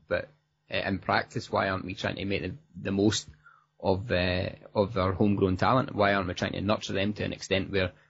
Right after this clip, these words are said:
we don't necessarily need players coming in from the foreign market? Why don't we do it so that our top teams have top Scottish players?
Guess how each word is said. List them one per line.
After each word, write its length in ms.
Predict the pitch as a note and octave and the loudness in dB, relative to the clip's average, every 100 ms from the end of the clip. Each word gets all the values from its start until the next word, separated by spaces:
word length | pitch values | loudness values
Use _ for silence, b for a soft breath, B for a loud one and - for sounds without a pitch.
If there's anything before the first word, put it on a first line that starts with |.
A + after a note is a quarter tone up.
| - | -4
we 120 | G2 | 0
don't 200 | G2 E2+ | 0 2
necessarily 540 | F#2 - - G2 F2 | 0 0 0 2 2
need 200 | F#2+ A#2 - - _ | 2 0 -2 -20 _
players 240 | C#3 A#2+ | 2 2
coming 200 | - A#2+ | 0 0
in 120 | A#2+ | 0
from 180 | G#2+ A2+ | 0 0
the 80 | G#2 | 0
foreign 360 | - A2+ G#2 G#2 | 0 0 2 2
market? 360 | G2+ G2+ - - _ | 2 0 -4 -8 _
Why 160 | G2+ F#2+ | 2 2
don't 180 | G2+ | 2
we 380 | G2 G2 G2 G2+ - | 2 2 2 0 -2
do 120 | G#2+ | 4
it 180 | F#2+ - | 4 2
so 160 | G2 | 0
that 180 | F#2+ - | 0 2
our 300 | G2+ G2+ F#2 - _ _ - | 4 4 4 -2 _ _ -2
top 260 | - F#2 - | 2 2 2
teams 500 | A2 G2 F#2 - - - | 2 2 -2 -8 -20 -4
have 240 | F#2 F#2 | -4 -2
top 240 | - G2 | 0 0
Scottish 320 | - G2 E2+ - | 0 -4 -4 -4
players? 420 | A#2 G#2+ - | -4 -4 -6